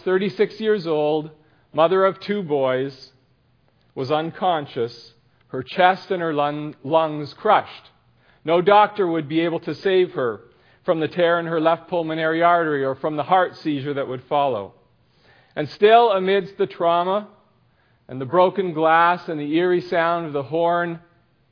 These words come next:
in the tunnel, the photographers kept snapping their pictures. Thus ended the sometimes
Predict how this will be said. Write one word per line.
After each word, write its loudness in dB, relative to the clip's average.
in -6
the -6
tunnel, -8
the -8
photographers -4
kept -6
snapping -12
their -12
pictures. -18
Thus 4
ended 4
the -4
sometimes -2